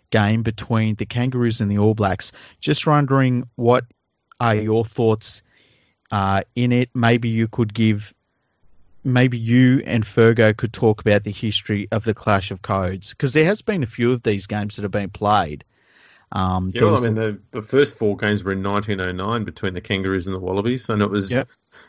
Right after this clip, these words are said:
Speaker 2: it wasn't so much about finding out which code was better,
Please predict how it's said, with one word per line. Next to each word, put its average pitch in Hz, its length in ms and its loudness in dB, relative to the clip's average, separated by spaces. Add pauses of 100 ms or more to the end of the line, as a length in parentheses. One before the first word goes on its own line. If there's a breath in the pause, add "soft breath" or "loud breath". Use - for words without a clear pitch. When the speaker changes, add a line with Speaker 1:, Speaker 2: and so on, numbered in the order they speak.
(380 soft breath)
Speaker 2:
it 113 160 -2
wasn't 123 280 2
so 110 120 0
much 101 240 -2
about 92 220 -4
finding 98 220 -2
out 95 60 -8
which 104 180 -8
code 95 200 -2
was 87 120 -6
better, 90 400 0